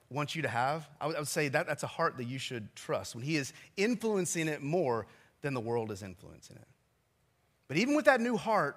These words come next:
if we're not careful, those things can invade. So here's the question. How do you know if you have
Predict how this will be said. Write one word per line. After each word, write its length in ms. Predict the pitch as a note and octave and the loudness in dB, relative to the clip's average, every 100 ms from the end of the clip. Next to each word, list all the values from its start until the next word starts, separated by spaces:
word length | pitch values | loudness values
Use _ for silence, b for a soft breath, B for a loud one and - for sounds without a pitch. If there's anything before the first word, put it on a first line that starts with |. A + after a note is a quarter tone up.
| - C#3 | -8 -4
if 80 | |
we're 100 | D#3 | 0
not 180 | A3 G3 | 2 0
careful, 480 | F#3 F#3+ G#3 G#3+ G3+ - _ _ _ _ _ _ _ _ _ _ - | 2 2 2 0 -2 -8 _ _ _ _ _ _ _ _ _ _ -4
those 200 | D#3 - | -2 -2
things 260 | D3 A#2+ | -4 -4
can 140 | - A#2+ | -6 -6
invade. 380 | A2 F#2 E2+ G2 - _ _ _ _ _ _ _ _ _ _ _ _ | -6 -8 -10 -12 -20 _ _ _ _ _ _ _ _ _ _ _ _
So 140 | - F3 | 0 4
here's 140 | A3 | 4
the 60 | G#3+ | 6
question. 300 | G3+ D#3+ C#3+ | 4 4 2
How 160 | E3 | 2
do 80 | B3+ | 2
you 100 | C4 | 2
know 440 | G#3+ D#3 B2+ D3+ - b b b - | 4 4 4 0 -4 b b b -4
if 180 | D3+ F3 | -2 -2
you 120 | G#3 | 2
have 500 | E3 C#3 B2 B2 | 6 6 4 0